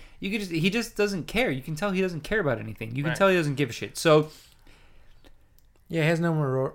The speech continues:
Speaker 3: remorse or empathy for
Speaker 2: Yeah.
Speaker 1: Right. So Harris
Speaker 3: anything that he's doing or
Speaker 1: Harris
Speaker 3: done.
Speaker 1: shoots a cop. It's obvious. I mean, you don't even need, you don't even need to be a detective
Speaker 3: You
Speaker 1: to
Speaker 3: don't
Speaker 1: know
Speaker 3: need a
Speaker 1: that this
Speaker 3: milkshake to figure
Speaker 1: <laughs>
Speaker 3: that out.
Speaker 1: Yeah,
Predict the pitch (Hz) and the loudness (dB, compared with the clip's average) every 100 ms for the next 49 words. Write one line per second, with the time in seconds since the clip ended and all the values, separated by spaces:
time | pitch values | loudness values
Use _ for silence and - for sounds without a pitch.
0 | 180 165 151 151 156 160 156 151 131 139 | -8 -6 -2 2 4 4 2 0 0 0
1 | 131 127 123 - 117 113 143 208 202 120 | -4 -8 -8 -4 -4 -4 0 10 10 10
2 | - - 160 143 175 175 180 165 - 165 | 6 6 8 8 8 8 6 2 0 2
3 | 160 160 147 135 117 135 135 123 117 151 | 2 2 2 0 0 0 0 2 6 6
4 | 165 151 156 139 131 - 110 95 - 147 | 6 4 2 2 -4 0 0 0 -2 -2
5 | 127 143 123 107 95 - - 131 135 127 | 4 6 6 2 -8 -10 -4 0 0 2
6 | 147 156 151 127 127 123 131 135 131 120 | 2 4 4 4 0 -2 0 2 0 -2
7 | 117 - - - - - - - - - | -10 -16 -20 -20 -20 -20 -20 -20 -14 -10
8 | 160 151 196 190 160 147 156 165 160 143 | -4 2 4 6 6 6 6 4 2 4
9 | 143 120 123 202 214 180 180 - 147 139 | 4 2 4 4 4 2 4 6 8 8
10 | 135 151 147 - 143 127 135 139 123 117 | 8 6 4 2 -2 -4 -6 -4 -4 0
11 | 120 254 214 240 233 | 10 12 12 12 12